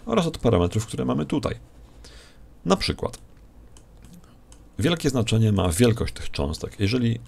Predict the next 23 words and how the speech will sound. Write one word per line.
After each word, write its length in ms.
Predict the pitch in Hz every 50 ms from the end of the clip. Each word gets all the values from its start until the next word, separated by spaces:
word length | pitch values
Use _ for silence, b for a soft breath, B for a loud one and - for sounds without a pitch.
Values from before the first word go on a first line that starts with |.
| - -
użyję 400 | 95 92 110 131 131 123 117 87
zakładki 540 | 85 82 - - 95 - - - - - -
Display 580 | - 82 85 85 80 - - - 85 85 - - - - B B B B B B B B B -
i 220 | - 101 92 - -
wyświetlę 580 | - 87 85 - - - 139 - - - 107 92
sobie 440 | - - - 104 107 104 95 95 - -
size, 680 | - - - - - 117 113 80 71 71 - - - - B B B B B
to 100 | - 95
jest 180 | 90 87 - -
rozmiar 480 | - 104 123 127 117 113 120 113 104 -
tych 200 | - - - -
cząstek, 400 | - - 71 76 - - 110 -
to 100 | - 135
widać, 260 | 190 185 165 117 92
że 80 | 92
każda 260 | - - 175 165 165 143
z 40 |
tych 180 | - - 117 -
cząstek 460 | - - 85 82 - - 110 113 - -
jest 300 | 113 110 113 113 - -
takim 280 | 110 107 - - 90
małym 280 | 87 90 90 90 90 92
kółeczkiem. 460 | - - - 78 - - - -